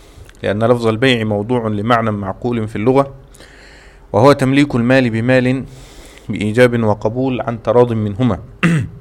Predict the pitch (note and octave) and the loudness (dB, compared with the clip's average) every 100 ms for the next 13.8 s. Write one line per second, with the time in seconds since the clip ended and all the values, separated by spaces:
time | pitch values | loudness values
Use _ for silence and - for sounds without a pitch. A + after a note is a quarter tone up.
0 | - - - - - - - - - - | -20 -20 -20 -20 -20 -20 -20 -20 -20 -20
1 | - - - - G#2+ C#3 C#3 C3 C3 B2 | -20 -20 -20 -6 0 4 6 6 6 2
2 | B2+ C3 B2+ B2+ G#2+ C3 A#2+ A2 A2+ G#2+ | -2 -6 -6 -6 -2 -2 -2 -6 -6 -6
3 | G2+ - B2 A2 G2+ - C3+ C#3 C#3+ - | -6 -2 -2 -2 -4 0 2 2 -4 -18
4 | - - - - - - - - C#3 B2+ | -20 -20 -20 -20 -20 -20 -8 -2 2 4
5 | B2 B2 B2 B2+ A2+ A2 A2 A2+ A2+ A2 | 4 2 0 -2 0 2 2 0 -4 -4
6 | G#2 A#2+ A#2 B2 C#3+ - C#3+ - - - | -2 -4 -4 0 0 0 -6 -8 -20 -20
7 | - - - C3 B2 A2+ B2+ A#2 B2+ B2 | -20 -14 -4 0 2 2 0 2 2 2
8 | - G#2 A#2+ A2 A2 B2 B2 A2 B2 A2+ | 2 0 0 0 0 0 -2 -4 -4 -4
9 | A2 A2 A2 A#2+ A#2+ G#2 G#2 A#2+ A#2 G#2+ | -6 -6 -2 0 2 0 -2 -2 0 2
10 | B2 B2 B2 A#2+ - - D#3 C#3+ - - | 0 0 -2 -2 -4 -2 0 0 -2 -10
11 | - - - - - B2 B2+ A2 A2+ B2 | -20 -20 -20 -18 -2 0 0 0 2 2
12 | C3 B2+ B2 A#2+ A2+ G#2+ A#2 A2+ A2 A#2+ | 2 0 0 0 -2 2 4 4 2 0
13 | A2 A2+ A#2+ - A#2 D3+ G2 D#2+ | -2 -2 -4 -4 2 4 4 -2